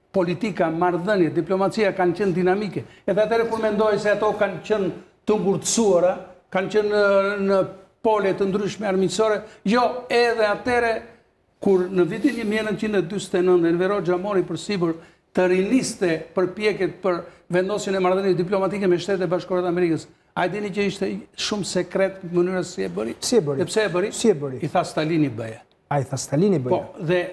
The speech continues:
Speaker 1: ai nuk ja tha askujt, e mbajti sekret, edhe erdhi në Shqipëri, e rinisi procesin, po pa i thënë askujt që ma tha Stalini.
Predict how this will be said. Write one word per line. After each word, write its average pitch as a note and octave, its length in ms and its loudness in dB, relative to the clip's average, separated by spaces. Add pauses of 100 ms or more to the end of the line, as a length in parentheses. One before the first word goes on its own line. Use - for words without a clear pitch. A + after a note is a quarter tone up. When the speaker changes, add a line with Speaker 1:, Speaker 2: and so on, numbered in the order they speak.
Speaker 1:
ai E3+ 320 -2
nuk G#3+ 180 -6
ja G#3+ 140 0
tha G3+ 160 0
askujt, A3 480 -4 (400)
e D#3+ 140 -2
mbajti G3 320 -2
sekret, F#3+ 420 -2 (520)
edhe F#3 280 2 (720)
erdhi G#3 320 0
në F#3 140 -6
Shqipëri, F3+ 440 -2 (440)
e F3+ 160 2
rinisi G#3+ 400 0
procesin, A3 560 -2
po F#3 160 0
pa B3 240 0
i G#3+ 80 -4
thënë C4 300 -6 (100)
askujt B3 400 -8 (400)
që A3 140 0
ma F#3+ 100 0
tha G#3+ 220 2
Stalini. F3 500 -2